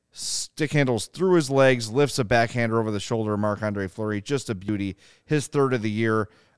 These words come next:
assisted by Patrick Kane. That's his seventh assist. Jared Tinordi gets his second assist of the season as well, and the game.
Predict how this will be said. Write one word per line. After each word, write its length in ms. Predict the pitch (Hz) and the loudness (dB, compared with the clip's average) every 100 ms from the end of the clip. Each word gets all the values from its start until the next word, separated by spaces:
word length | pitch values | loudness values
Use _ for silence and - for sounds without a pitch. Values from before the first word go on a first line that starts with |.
| - | -6
assisted 400 | 107 - 113 117 | -4 -4 -4 0
by 120 | 110 | 0
Patrick 340 | 101 110 107 - | 0 -2 -2 -6
Kane. 260 | 131 127 | -2 0
That's 200 | 117 107 | -2 -4
his 100 | 98 | -6
seventh 320 | - 175 170 139 | -4 -2 -2 -4
assist. 440 | - 135 117 - _ _ _ _ | -4 -4 -4 -8 _ _ _ _
Jared 260 | 123 120 | 0 0
Tinordi 320 | 113 113 107 98 | 0 -2 -2 -2
gets 160 | 101 | -4
his 120 | 101 | -6
second 360 | - 120 104 104 | -4 -4 -4 -6
assist 420 | 98 - 104 - | -8 -8 -8 -6
of 180 | - 98 | -8 -8
the 80 | 87 | -8
season 380 | - 104 92 92 | -8 -6 -6 -8
as 160 | 87 | -8
well, 200 | 113 131 | -8 -6
and 200 | 98 160 | -4 -4
the 60 | 113 | -4
game. 420 | 104 139 95 87 | -4 -2 -4 -6